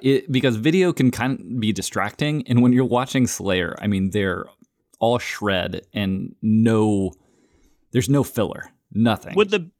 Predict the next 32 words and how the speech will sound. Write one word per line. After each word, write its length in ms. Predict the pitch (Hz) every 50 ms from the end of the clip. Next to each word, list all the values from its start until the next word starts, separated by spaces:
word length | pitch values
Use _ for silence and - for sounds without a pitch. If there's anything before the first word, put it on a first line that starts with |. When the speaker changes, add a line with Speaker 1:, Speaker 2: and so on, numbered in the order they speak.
| _ -
Speaker 2:
would 200 | 196 170 202 190
the 80 | 196 208
banner 580 | 165 180 175 180 190 202 208 208 208 220 - _ _ _ _ _ _ -
have 200 | 156 175 185 156
Slayer's 400 | - - 196 196 175 156 143 127
name 260 | 147 160 175 196 208
on 140 | 220 226 240
it, 140 | 254 262 - -
or 140 | - 185 190
would 180 | 180 190 196 185
it 120 | 175 151 147
be, 180 | 175 180 175
like, 440 | 170 160 160 156 156 147 - - - -
a 300 | - 170 170 160 151 147
setting? 640 | 139 - - - 170 160 147 143 120 120 117 113 113 127
Speaker 1:
Settings 720 | - - - - 127 127 143 170 175 180 180 165 - - - _ -
and 460 | - 120 120 123 127 131 127 131 123 110
different, 640 | 113 117 110 - - 113 110 101 104 101 98 - - -
um, 580 | 101 101 101 98 95 95 92 92 90 85 85 -
banners 500 | 117 101 - 110 104 104 101 101 95 -
and 120 | 101 85
things 220 | - 92 92 87 85
like 140 | 85 85 -
that. 260 | - - 58 - _ _ -
So 280 | - - 127 120 90 - - 127 143 156 _ _ -
it, 160 | - 127 120 - _ _ _ _ _ -
it 180 | 135 131 127 123
cha-, 180 | - - 127 -
it 160 | - 131 117
changed 340 | - - 127 120 110 - -
it 80 | 95 82
up 260 | 76 - - - -